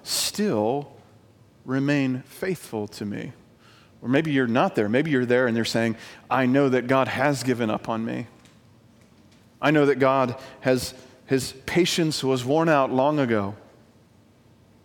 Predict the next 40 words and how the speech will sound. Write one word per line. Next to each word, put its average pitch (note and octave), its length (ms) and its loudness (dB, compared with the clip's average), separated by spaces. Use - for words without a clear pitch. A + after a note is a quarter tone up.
How - 120 -10
can D#3 140 -6
we C3 100 2
be A#2+ 120 -2
sure D3 320 -4
that G#2+ 140 -4
that's - 240 -4
not A2+ 160 -2
true? G3 400 -12
See, - 120 -6
this - 160 -6
morning C#3 260 2
we B2 120 2
have B2+ 280 2
brought C3 220 2
in B2+ 60 -4
front D3 280 2
of B2+ 80 2
us A2+ 380 -2
a A2+ 160 -2
sinner F#3 400 -2
like G#2+ 220 -2
you D3 140 0
and C#3+ 80 2
I. D3+ 180 4
He's C#3+ 200 0
born D3+ 400 0
with C#3+ 200 -2
the C3 100 -2
same F3 400 2
heart D#3 360 2
in C3+ 120 0
his C3+ 280 2
chest A#2+ 360 0
that B2 140 0
you D#3 180 2
and B2+ 100 4
I D#3 180 4
possess. G#2+ 540 -6
We C3+ 160 -4